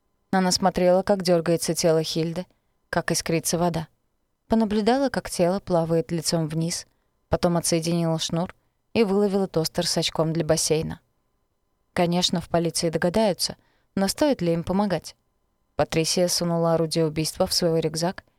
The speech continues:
и, предусмотрительно одетая в беговые капри, майку и бейсболку, пробежала три квартала до арендованной машины. Она бросила тостер в мусорный контейнер какого-то ресторана —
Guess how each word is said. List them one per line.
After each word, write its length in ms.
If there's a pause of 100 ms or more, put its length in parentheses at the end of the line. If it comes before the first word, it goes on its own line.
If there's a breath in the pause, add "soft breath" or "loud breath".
(240)
и, 80
предусмотрительно 880
одетая 380
в 20
беговые 420
капри, 440 (160)
майку 380
и 60
бейсболку, 680 (380)
пробежала 540
три 200
квартала 560 (400)
до 220
арендованной 540
машины. 500 (640)
Она 260
бросила 460
тостер 360
в 40
мусорный 440
контейнер 520
какого-то 500
ресторана — 520